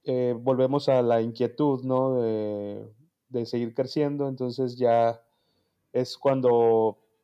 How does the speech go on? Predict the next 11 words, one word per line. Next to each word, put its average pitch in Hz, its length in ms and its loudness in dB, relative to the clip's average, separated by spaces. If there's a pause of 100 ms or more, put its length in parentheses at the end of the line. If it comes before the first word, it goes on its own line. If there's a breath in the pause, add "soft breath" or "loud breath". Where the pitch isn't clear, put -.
(380)
preparamos 151 580 2
desde 131 380 2
el 131 160 0
veinte, 156 920 2
desde 127 240 -2
el 135 40 -2
diecinueve 147 400 0
empezamos 156 500 0
a 156 60 -2
preparar 123 580 2
el, 113 520 -8